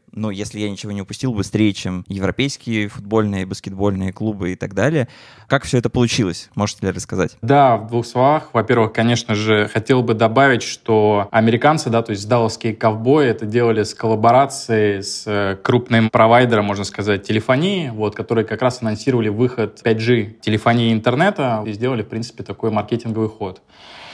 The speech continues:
Speaker 2: Что касается нашего проекта, то, я думаю, в первую очередь нужно отдать должное и похвалить маркетологов футбольного клуба «Зенит».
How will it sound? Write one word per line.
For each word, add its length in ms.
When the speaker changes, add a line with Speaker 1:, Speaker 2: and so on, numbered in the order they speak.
Speaker 2:
Что 300
касается 1200
нашего 440
проекта, 540
то, 260
я 200
думаю, 320
в 100
первую 300
очередь 420
нужно 580
отдать 380
должное 640
и 260
похвалить 720
маркетологов 800
футбольного 400
клуба 260
«Зенит». 380